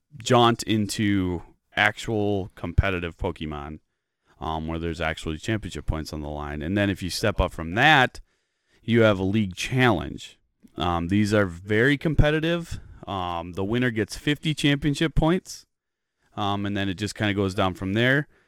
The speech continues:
Um, usually these are four to five rounds of Swiss, and by Swiss they mean basically you just get matched up with, uh, with a random opponent for, for five rounds, best of one, and then after that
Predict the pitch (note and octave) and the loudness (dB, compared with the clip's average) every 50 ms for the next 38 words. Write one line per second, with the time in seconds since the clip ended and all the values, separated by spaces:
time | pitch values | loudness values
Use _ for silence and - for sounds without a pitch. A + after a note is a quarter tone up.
0 | _ _ _ _ _ _ _ - - G#2 G2 F#2+ G#2 A2 A#2 C3 C3+ C3 D3 D3 | _ _ _ _ _ _ _ -4 -2 0 0 2 2 4 4 4 4 6 6 6
1 | C#3+ C3 B2 C3 C3+ C3+ C3 C3 A#2 A2+ E2 A#2 A#2+ A#2+ A#2+ A#2 A#2 A2+ A2+ A2 | 8 8 6 6 6 8 6 6 4 4 4 6 8 8 8 8 8 6 6 4
2 | - - - - C3+ C#3 C#3+ D3+ D3+ - - C#3+ C3 C3 C3 C3 A2+ G#2+ A2+ A2+ | 0 -2 0 4 6 6 6 6 4 4 4 4 6 6 6 4 4 4 4 4
3 | A2+ A#2+ A#2+ B2 C3 C#3+ D#3+ D#3+ - - - - A2 A#2 G#2+ - - - - - | 6 6 6 4 4 4 2 0 -2 -4 0 2 2 2 2 0 -2 -2 -2 0
4 | A2 G#2+ A#2+ D3 G3+ A3 - - - - - - G#2 G#2+ A2 A2 F#2+ G2+ G2 F#2+ | 2 4 6 6 6 4 2 -2 -4 -6 -6 -2 0 2 2 4 4 4 4 4
5 | - - - - B2 C3 - - - A#2+ A#2 A2+ A2+ A2 A2 G#2 G2 F2+ F#2 - | 2 0 0 0 0 0 0 0 2 2 4 4 4 4 4 4 2 0 -2 0
6 | - G#2 G2+ G#2 - - - A2 A2 G#2+ A2 A2 A2+ A2 G#2 F#2+ F2 G2+ F#2+ F#2 | 4 4 4 4 2 0 0 2 4 4 4 4 4 4 2 2 2 0 0 0
7 | - - G2+ F2 D2 F2+ G2 G2 G2 - - - G2 G2+ A2+ - A#2 A2 G#2 - | 2 2 2 2 4 4 4 4 2 0 0 2 2 2 2 2 0 -2 0 0
8 | - G2 F#2 F2 E2+ E2+ E2+ F2 - - - - _ _ G3 - - G#2 A2 G2 | 0 2 2 2 2 2 0 -2 -4 -10 -16 -20 _ _ -16 -4 0 0 0 2
9 | - - - - _ _ _ _ _ - G2 F#2 G2 G2+ G2+ G#2 G#2 G2+ G2 F2+ | 0 -2 -6 -10 _ _ _ _ _ -4 -2 0 0 2 2 2 0 0 4 4
10 | - - A2+ A2+ A2+ B2 C3 - - - A#2+ A#2+ A#2+ A#2+ A#2+ - _ _ _ _ | 4 6 6 4 0 0 -2 -2 -2 -2 0 0 0 0 -2 -6 _ _ _ _
11 | _ _ _ _ _ _ _ _ - B2 A#2+ - - C3+ C3+ C3+ B2 C#3 C3+ C3+ | _ _ _ _ _ _ _ _ -6 -6 -2 2 6 6 6 6 6 4 4 4
12 | C3+ C3+ C3 A#2+ - - A2 G#2 - - A2 F#2 D#2+ G#2 A#2 C3 C#3+ C#3+ C#3+ C#3 | 4 2 0 0 0 0 0 0 0 -2 -6 -6 0 2 6 6 8 8 8 6
13 | C#3+ C#3+ C3+ - - - - _ _ - - A2+ A2+ A2 G#2+ G#2 G2 G2 - - | 4 0 -2 -6 -12 -20 -20 _ _ -14 -10 -8 -6 -4 -4 -4 -4 -4 -2 0
14 | G#2+ A2 A2+ - - B2 A#2 G#2+ A2 A2 A2+ A2+ A#2+ A#2+ - - - | 0 0 0 -2 -4 -4 -2 0 2 4 6 6 4 4 0 -6 -18